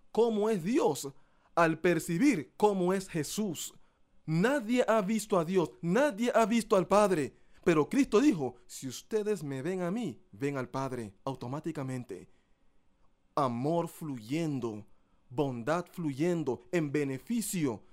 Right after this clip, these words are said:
de todos los que estaban allí presentes, en beneficio del mundo presente en aquel entonces. Así era Jesús. Bueno, así mismo es Dios. Él es el que sana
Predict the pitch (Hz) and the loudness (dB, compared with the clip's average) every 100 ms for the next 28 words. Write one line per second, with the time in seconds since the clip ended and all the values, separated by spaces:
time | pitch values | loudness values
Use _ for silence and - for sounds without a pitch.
0 | - 151 147 - 196 233 233 220 190 202 | -6 -2 -2 0 2 2 2 0 0 -2
1 | 185 180 - 185 190 170 156 175 165 156 | -2 -4 -2 0 0 -2 -2 -4 -4 -4
2 | 196 185 170 147 - 185 170 160 151 151 | -2 -2 -4 -6 -6 -2 0 0 -2 -2
3 | 269 285 - 185 165 156 220 254 220 214 | -2 -2 -2 0 0 0 0 0 0 2
4 | 170 - 262 302 247 196 165 202 196 185 | 0 -2 -2 0 2 2 2 2 0 2
5 | 196 190 165 147 - 165 156 240 254 262 | 2 2 0 -4 -2 0 2 2 2 2
6 | 226 202 320 339 - - 185 226 - - | 2 -2 0 0 -2 0 2 4 0 0
7 | 165 156 240 208 190 294 - 190 180 165 | 0 0 0 0 0 0 0 -2 -2 0
8 | 180 185 139 139 175 185 139 - - _ | -2 -4 -8 -4 2 2 2 -6 -14 _
9 | _ _ _ _ _ _ 165 196 208 208 | _ _ _ _ _ _ -2 2 2 0
10 | 175 156 - 139 - 190 185 185 175 180 | -2 -4 -4 -8 -6 -4 -2 -2 -4 -6